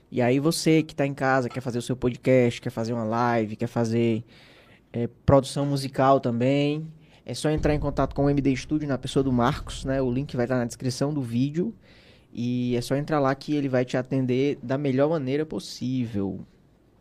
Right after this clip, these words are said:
Vamos falar também do Gaudisson Tecnologia. O Gaudisson é quem faz todas as nossas instalações elétricas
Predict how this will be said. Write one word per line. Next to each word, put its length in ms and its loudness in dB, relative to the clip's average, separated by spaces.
Vamos 220 -8
falar 280 0
também 500 0
do 240 -2
Gaudisson 720 0
Tecnologia. 800 -6
O 40 -4
Gaudisson 360 -4
é 40 -2
quem 140 -6
faz 220 -2
todas 160 0
as 100 0
nossas 240 -2
instalações 560 -2
elétricas 800 0